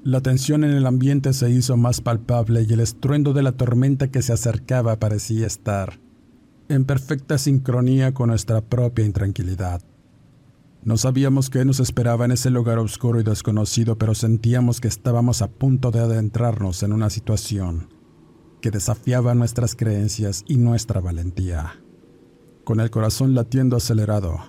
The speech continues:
nos preparamos para enfrentar lo desconocido. Las luces parpadeaban intermitentemente mientras salíamos de la funeraria hacia el tumulto de la tormenta.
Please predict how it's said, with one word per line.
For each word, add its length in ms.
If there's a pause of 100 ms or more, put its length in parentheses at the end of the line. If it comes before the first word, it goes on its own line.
(540)
nos 180
preparamos 580
para 200
enfrentar 500
lo 60
desconocido. 880 (760)
Las 180
luces 320
parpadeaban 680
intermitentemente 1400 (300)
mientras 420
salíamos 540
de 80
la 120
funeraria 640
hacia 200
el 160
tumulto 560
de 80
la 120
tormenta. 720